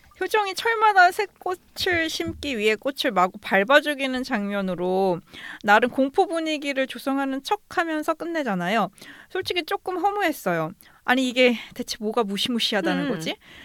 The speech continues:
Speaker 1: 고작 꽃을 밟는 것으로 공포 분위기 조성하고자 의도한 것인가? 원래 모든 꽃은 자르고 꺾고 솎아내서 정원이 아름다워지는 것이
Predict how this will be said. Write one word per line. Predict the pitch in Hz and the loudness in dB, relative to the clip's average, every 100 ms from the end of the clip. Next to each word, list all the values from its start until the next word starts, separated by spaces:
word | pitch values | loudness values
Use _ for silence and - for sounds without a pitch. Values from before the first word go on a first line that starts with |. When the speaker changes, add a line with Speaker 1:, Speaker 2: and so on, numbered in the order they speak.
| - - | -18 -6
Speaker 1:
고작 | 320 339 | 0 0
꽃을 | - 440 - 453 392 | 2 0 2 0 2
밟는 | 262 302 330 | 0 0 0
것으로 | 311 302 277 | -2 -2 -2
공포 | 247 233 302 | -2 -4 -4
분위기 | 302 294 285 269 | -2 -4 -4 -6
조성하고자 | 240 285 277 277 262 254 240 220 - _ _ _ _ 247 | -4 -2 0 0 -2 0 2 2 -2 _ _ _ _ -4
의도한 | 233 247 226 | 2 2 2
것인가? | 208 196 220 311 466 - - - - - | 0 -4 2 2 0 -8 -20 -20 -10 0
원래 | 254 285 269 269 262 | 2 6 6 6 4
모든 | 220 247 294 302 | 2 -2 -2 -4
꽃은 | - 311 - - 277 247 254 240 | -6 -8 -6 -4 0 0 -2 -4
자르고 | - 226 233 247 247 | 0 2 4 2 0
꺾고 | 240 269 277 _ 269 254 254 | -2 -2 -2 _ -6 -4 -4
솎아내서 | 320 - 294 214 196 240 226 | -6 -2 -2 0 -2 -2 -2
정원이 | 220 202 220 220 214 208 190 | -2 -2 -2 -2 -2 -4 -4
아름다워지는 | - 185 226 233 233 220 214 214 196 196 | -2 -2 -2 0 2 2 0 -2 -2 0
것이 | 180 - 262 277 | -2 -2 -6 -8